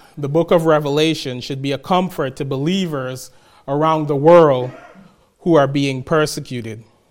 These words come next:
And not only should it be a cause of comfort for the persecuted, but a cause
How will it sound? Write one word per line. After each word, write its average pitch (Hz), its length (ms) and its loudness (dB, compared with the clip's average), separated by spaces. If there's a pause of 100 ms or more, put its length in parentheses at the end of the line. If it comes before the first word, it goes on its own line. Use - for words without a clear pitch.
(800)
And 139 100 -2
not 185 220 8
only 226 320 8
should 190 200 4
it 175 140 4
be 170 140 2
a 160 80 2
cause 165 600 2
of 143 380 -2 (260)
comfort 208 640 0
for 185 360 2
the 165 100 -4
persecuted, 120 840 -8 (1200)
but 143 140 0
a 135 60 -4
cause 147 760 0